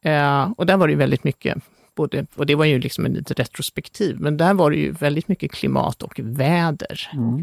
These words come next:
Speaker 1: vädret har påverkat, eh, historiska händelser. Men jag tyckte det var, det var ju också ganska ögonöppnande för mig faktiskt. Kanske inte just, ja, jo, men det, det gav en,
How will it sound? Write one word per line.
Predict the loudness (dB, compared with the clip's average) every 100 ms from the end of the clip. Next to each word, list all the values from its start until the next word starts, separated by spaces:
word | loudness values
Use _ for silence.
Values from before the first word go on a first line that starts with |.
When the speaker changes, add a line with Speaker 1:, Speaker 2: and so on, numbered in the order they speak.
| -4
Speaker 1:
vädret | -2 2 2 0 -4 -10 -16 -14
har | -10
påverkat, | -10 -6 -4 -2 -2 -4 -6 -6 _ -12
eh, | -10 -8 -8 -8 -12 _
historiska | -14 -10 -6 -2 -2 -2 0
händelser. | 2 2 -2 -6 -12 -12 -20 -20 -20 -18 -18 -20 -20 _ _ _
Men | -10
jag | -8
tyckte | -8 -8
det | 0
var, | 2 4 4 0 -6
det | -8
var | -2 0
ju |
också | 0 -2 -4
ganska | -4 -4
ögonöppnande | 0 0 0 -4 -6 -6 -6 -4 -4
för | -4
mig | -2 -2 -4 -14 -10
faktiskt. | -8 -6 -6 -8 -10 -8
Kanske | -6 -2 -2
inte | 0
just, | 0 0 -4 -14 -18 -20 _ _
ja, | -8 -4 -4 -6 _ _ -8
jo, | -2 0 -2 -4 _ -6
men | -4
det, | -2 -4 _ _ _ -20 _
det | -10
gav | -4 0
en, | 0 -2